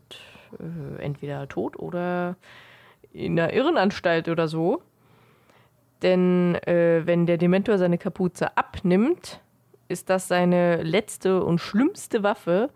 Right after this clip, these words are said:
Ich weiß überhaupt nicht, warum die letzte. Stirbt er selbst danach? Nee, ne?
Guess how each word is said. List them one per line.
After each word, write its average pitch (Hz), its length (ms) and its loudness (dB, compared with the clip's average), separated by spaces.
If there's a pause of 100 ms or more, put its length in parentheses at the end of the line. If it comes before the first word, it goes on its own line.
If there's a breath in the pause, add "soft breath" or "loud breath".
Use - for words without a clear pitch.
(220 loud breath)
Ich - 100 -20
weiß 165 160 -8
überhaupt 170 320 -4
nicht, 185 180 -2
warum 170 260 2
die 165 100 -2
letzte. 160 440 -4
Stirbt - 420 -6
er 233 120 2
selbst 180 400 -2
danach? 370 420 0
Nee, 151 200 -2
ne? 127 100 -4